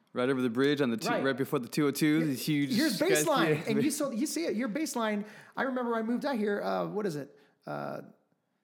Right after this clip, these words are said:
Speaker 2: two oh two and one oh one. That whole area wasn't the way it was. Like, I remember, <laughs> uh, what was it? Uh, uh, Tempe Marketplace came up. Next thing you know, now you have that whole area being,
Speaker 1: Yeah.
Speaker 2: uh, revitalized. But to what extent now?
Speaker 1: Mm-hmm.
Speaker 2: You know, and, and I think there is,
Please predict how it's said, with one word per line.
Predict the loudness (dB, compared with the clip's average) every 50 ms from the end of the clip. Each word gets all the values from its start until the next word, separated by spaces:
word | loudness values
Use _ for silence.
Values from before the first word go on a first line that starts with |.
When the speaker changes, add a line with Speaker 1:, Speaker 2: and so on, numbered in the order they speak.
| _ _ -6
Speaker 2:
two | -4 -4
oh | -4
two | -2 -2
and | -2 -2
one | -2 -2
oh | -2 -2
one. | -2 -2 -2 -2
That | -2 0
whole | 0 0 0
area | 0 0 0 0 -2
wasn't | -2 -2 -4 -6 -8 -10 -14 -18 -20 -20 _ -12
the | -10
way | -8 -8
it | -6 -6
was. | -6 -8 -8 -10 -14 -16 -14 -12
Like, | -10 -6 -4
I | -2
remember, | -2 -2 -2 -2 -2 -2 -2 -2 -2 -2 -4 -6 -8
<laughs> | -10 -10 -10 -8 -8
uh, | -6
what | -6 -6
was | -6 -6 -6
it? | -8 -8
Uh, | -6 -6 -8 -8 -10 -10 -10
uh, | -8 -8 -8 -8 -10 -12 -16 -20 _ _ _ _ _ -10
Tempe | -8 -6 -6 -4
Marketplace | -4 -4 -4 -6 -8 -10 -10 -12 -14 -16 -20 -20 _ _ _
came | -14 -12 -8 -6 -6
up. | -6 -6 -8 -8
Next | -8 -8 -6 -6
thing | -8 -8
you | -6
know, | -6 -6 -6
now | -6 -6 -6
you | -4 -4 -4
have | -4 -6 -6 -8
that | -10 -10
whole | -8 -8 -10 -10 -10 -14 -16
area | -14 -10 -8 -8 -6 -8 -8
being, | -10 -10 -12 -12 -12 -16 -18 -20 -20 -20 -20 _ -10
Speaker 1:
Yeah. | -8 -6 -4 -4
Speaker 2:
uh, | -4
revitalized. | -4 -4 -4 -4 -4 -4 -2 -2 -4 -4 -6 -6 -8 -10 -12 -14 -16 -20 -18 _
But | -14 -10 -10
to | -10 -10
what | -10 -12
extent | -14 -16 -10 -6 -6 -6 -6 -6 -10
now? | -16 -18 -20 _ _ _ _ _ _ _ _ _ _ -18 -18
Speaker 1:
Mm-hmm. | -16 -16 -16 -18 -18 -18 -16
Speaker 2:
You | -14
know, | -12 -10 -8 -8 -8 -8 -8
and, | -8 -10 -12 -12 -12
and | -10 -8
I | -8 -6
think | -6 -6 -8 -8 -6 -4
there | -4 -2 -2
is, | -2 -2 -4 -6 -8